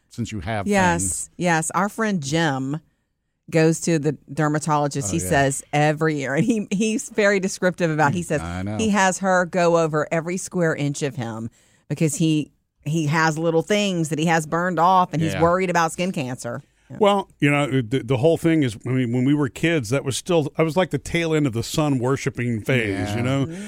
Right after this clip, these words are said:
Speaker 3: My parents were wearing tanning oil, you know what I
Speaker 1: Mm-hmm.
Speaker 3: mean? That,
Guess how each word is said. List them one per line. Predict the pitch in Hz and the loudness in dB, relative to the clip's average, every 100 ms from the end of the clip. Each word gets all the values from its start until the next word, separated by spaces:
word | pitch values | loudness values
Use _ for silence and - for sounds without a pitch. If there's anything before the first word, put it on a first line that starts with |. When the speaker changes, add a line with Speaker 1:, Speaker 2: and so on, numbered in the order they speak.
| 202 | -4
Speaker 3:
My | 147 | -2
parents | 151 165 165 160 120 - - - - | 0 2 2 2 -2 -8 -14 -20 -4
were | 120 | 0
wearing | 127 143 139 113 | 4 4 2 0
tanning | - - 151 156 127 110 - - | -2 -2 0 2 2 0 -4 0
oil, | 151 160 117 98 120 113 | 4 4 2 0 -4 -2
you | 120 | -2
know | 123 | 0
what | 120 | 0
I | |
Speaker 1:
Mm-hmm. | 120 | 0
Speaker 3:
mean? | 127 | 0
That, | 123 | 0